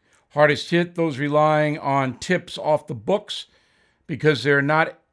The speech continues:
eligible for unemployment benefits. Recent study says most folks are using the quarantine to focus on themselves. More than three in five say they plan to use the isolation to catch up on, quote,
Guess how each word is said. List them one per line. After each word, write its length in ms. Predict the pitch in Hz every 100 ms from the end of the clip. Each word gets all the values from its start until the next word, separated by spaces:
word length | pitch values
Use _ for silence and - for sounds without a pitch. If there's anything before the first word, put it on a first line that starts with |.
| -
eligible 800 | 202 196 156 131 120 147 175 _ _ _ _ _
for 260 | _ 156 -
unemployment 640 | 165 165 165 202 214 123 76
benefits. 640 | 67 64 - - - - _ _ _ _ _ _ _ _ _ _ _
Recent 280 | 160 147 135
study 260 | - 160 156
says 320 | - 156 131
most 280 | 131 151 -
folks 280 | 165 147 143
are 40 |
using 380 | 139 151 151 156
the 100 | 147
quarantine 560 | 147 147 143 135 151 147
to 80 |
focus 460 | - 160 151 143 -
on 140 | 131
themselves. 840 | 120 110 - 160 147 127 170 - - _ _ _ _ _ _ -
More 200 | 143 156
than 160 | 143
three 280 | 139 147 165
in 100 | 156
five 420 | - 175 160 160
say 200 | 117 160
they 140 | 143 147
plan 340 | - 165 165
to 100 | 143
use 400 | 123 135 170 170
the 140 | 160 151
isolation 600 | 147 - 147 151 143 143
to 60 |
catch 380 | 127 - 151 139
up 220 | 156 147
on, 120 | 135 117
quote, 380 | - 156 147